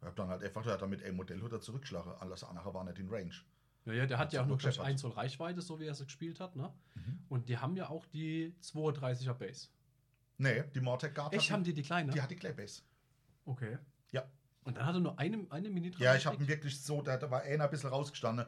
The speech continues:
Speaker 2: Okay.
Speaker 1: Und ich bin da genau außen dran gegangen und hab dann, hab mich aufs halbe Zoll gehalten. So,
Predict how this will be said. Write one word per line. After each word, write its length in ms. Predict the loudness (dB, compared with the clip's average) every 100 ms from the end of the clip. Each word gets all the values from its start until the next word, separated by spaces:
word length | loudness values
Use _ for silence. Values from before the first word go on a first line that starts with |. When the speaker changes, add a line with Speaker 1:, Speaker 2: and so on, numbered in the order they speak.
| -4
Speaker 2:
Okay. 160 | 0 4
Speaker 1:
Und 60 |
ich 80 | 4
bin 140 | 4 2
da 140 | 2
genau 380 | 2 0 2 2
außen 340 | 2 0 -2
dran 200 | 0 0
gegangen 340 | 2 0 0 -2
und 140 | 0
hab 140 | -2 0
dann, 220 | -2 -2 -6 -20 _ -2
hab 160 | 0
mich 160 | 2 0
aufs 220 | 0 0
halbe 260 | 2 2 2
Zoll 280 | 2 0 2
gehalten. 400 | 0 0 0 -4 -6 _ _ -6
So, 360 | 0 0 -2